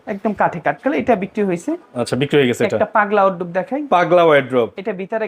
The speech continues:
Speaker 1: গামারি, বাইরে শেগুন।
Speaker 2: হুম, হুম।
Speaker 1: দাম পঁচিশ হাজার টাকা।
Speaker 2: পঁচিশ হাজার টাকা।
Speaker 1: একটা ফুল বক্স খাট না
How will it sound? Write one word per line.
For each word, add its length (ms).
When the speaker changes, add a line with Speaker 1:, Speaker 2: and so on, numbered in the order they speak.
Speaker 1:
গামারি, 360
বাইরে 280
শেগুন। 260
Speaker 2:
হুম, 140
হুম। 120
Speaker 1:
দাম 200
পঁচিশ 300
হাজার 200
টাকা। 200
Speaker 2:
পঁচিশ 280
হাজার 220
টাকা। 180
Speaker 1:
একটা 500
ফুল 200
বক্স 280
খাট 180
না 60